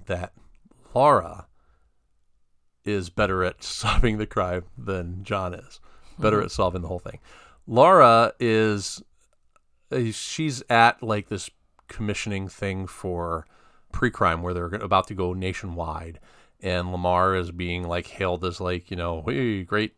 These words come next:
Speaker 1: you know, this great leader of Pre-Crime and everything." He, she says, she's talking to him about this murder. She says something to him, and he says,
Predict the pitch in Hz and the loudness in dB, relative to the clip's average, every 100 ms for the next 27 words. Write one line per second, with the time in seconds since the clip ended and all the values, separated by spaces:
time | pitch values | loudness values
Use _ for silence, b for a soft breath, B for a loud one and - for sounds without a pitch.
0 | _ _ - 117 95 92 92 98 208 - | _ _ -10 -6 -2 -2 -4 -6 -12 -18
1 | - 107 - 101 101 - 104 98 95 85 | -12 -12 -4 -2 -2 0 0 0 0 -2
2 | - - 131 - 95 87 85 87 92 85 | -6 -6 -6 0 -2 0 -6 -8 -8 -10
3 | B B B B B B B B _ _ | B B B B B B B B _ _
4 | _ _ _ - - _ _ _ _ _ | _ _ _ -18 -18 _ _ _ _ _
5 | _ _ - - - 170 175 170 - _ | _ _ -12 -6 0 2 2 0 -4 _
6 | _ - - 190 - 160 143 131 - - | _ -8 -4 -4 0 2 4 2 -4 -12
7 | B B B _ - - 175 - 196 202 | B B B _ -14 -6 -4 4 4 4
8 | 180 165 131 113 107 - b b b b | 0 -2 2 4 4 0 b b b b
9 | b _ _ _ _ _ _ 113 117 - | b _ _ _ _ _ _ -6 -6 -4
10 | 117 143 160 98 78 87 - _ _ _ | 0 4 4 2 -4 -12 -14 _ _ _
11 | - 180 - 175 - 147 131 110 98 90 | -10 -6 -4 -2 0 -2 -2 -4 -4 -4
12 | 90 131 127 123 107 104 - | -4 -6 -4 0 2 2 -2